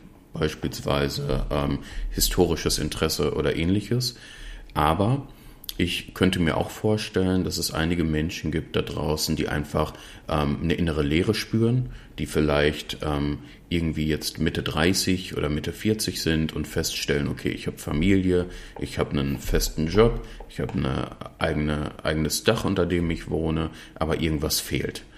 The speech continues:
Von daher, ähm, finde ich, ist eine interessante These, könnte man, äh, könnte man mal näher,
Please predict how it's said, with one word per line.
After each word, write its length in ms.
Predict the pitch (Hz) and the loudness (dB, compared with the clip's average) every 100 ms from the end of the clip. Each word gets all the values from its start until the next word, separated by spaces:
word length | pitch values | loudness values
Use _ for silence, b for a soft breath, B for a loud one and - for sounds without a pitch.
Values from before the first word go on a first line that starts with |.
| b b b - | b b b -8
Von 260 | - 80 | 0 2
daher, 540 | 78 85 87 87 87 - | 4 6 6 6 4 0
ähm, 400 | 82 80 82 80 - - - - - - - - | 0 2 0 -2 -6 -18 -20 -20 -18 -8 -8 -8
finde 300 | - 120 120 | 2 6 6
ich, 60 | - | 4
ist 140 | - | 4
eine 80 | 95 | 2
interessante 480 | 107 95 107 101 92 | 4 2 2 2 2
These, 300 | - 98 92 | 2 2 4
könnte 220 | 92 87 | 4 4
man, 260 | 90 90 85 | 2 2 2
äh, 220 | 85 82 B B | 0 0 B B
könnte 220 | - 87 | 2 4
man 80 | 87 | 6
mal 120 | 85 | 4
näher, 340 | 85 82 82 | 6 6 4